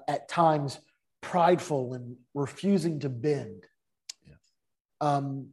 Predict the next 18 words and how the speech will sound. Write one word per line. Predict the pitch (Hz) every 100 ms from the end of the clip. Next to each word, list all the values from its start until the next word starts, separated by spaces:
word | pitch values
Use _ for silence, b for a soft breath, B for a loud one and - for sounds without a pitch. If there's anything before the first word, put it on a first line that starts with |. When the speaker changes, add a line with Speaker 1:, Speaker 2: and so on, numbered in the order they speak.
| _ -
Speaker 1:
who | 202 180
I | 175
used | 175 156 -
to | 147
be, | 123 123
the, | 117 143 -
me | 147 170 165 196 190
taking | - 196 190 175
away | 156 151 160 151 151 B B
the | 127
labels | 143 156 180 202 160 143
and | 131 131
the |
narratives | 131 135 175 202 180 156 113
that | -
I | 143 139
had | 135 131
written | 175 151